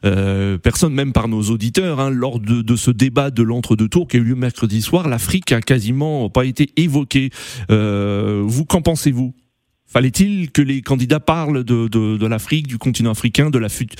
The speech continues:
de la politique qu'ils souhaitent engager en cas d'élection ?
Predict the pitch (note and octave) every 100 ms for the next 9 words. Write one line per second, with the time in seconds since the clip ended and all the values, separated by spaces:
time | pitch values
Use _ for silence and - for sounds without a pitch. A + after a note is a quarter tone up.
0 | - - A#2+ A2+ C#3+ C#3+ - F#3+ - D3+
1 | B2 - D#3 C#3 - B2 C3+ C3+ B2+ B2
2 | D#3+ C3+ C#3+ B2+ B2+ - D#3